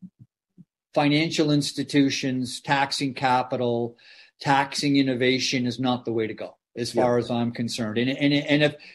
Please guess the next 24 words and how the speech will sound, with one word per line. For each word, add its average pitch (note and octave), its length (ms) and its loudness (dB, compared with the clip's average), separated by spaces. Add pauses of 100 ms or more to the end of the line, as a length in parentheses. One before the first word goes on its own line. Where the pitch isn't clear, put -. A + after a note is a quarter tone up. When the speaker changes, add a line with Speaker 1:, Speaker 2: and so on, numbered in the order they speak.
(180)
Speaker 1:
if C#3 160 -2
Mister E3+ 380 4
Trudeau D3+ 420 4
does D3 300 4
that, E3 340 8 (380)
well, C#3 180 6
then C#3+ 220 4
we D3 160 4
have C3+ 260 -2
to C#3 100 0
re-, C3+ 300 0
really C#3+ 420 2
consider, C3+ 840 0
you D3 100 0
know, C3+ 80 2
about C3 180 2
investing C3+ 520 0
in C3+ 100 -2
Canada C3+ 400 -2
and A2 100 -6
having B2 300 -2
assets A#2+ 460 -4
in C3+ 100 -4
Canada. C3 400 -4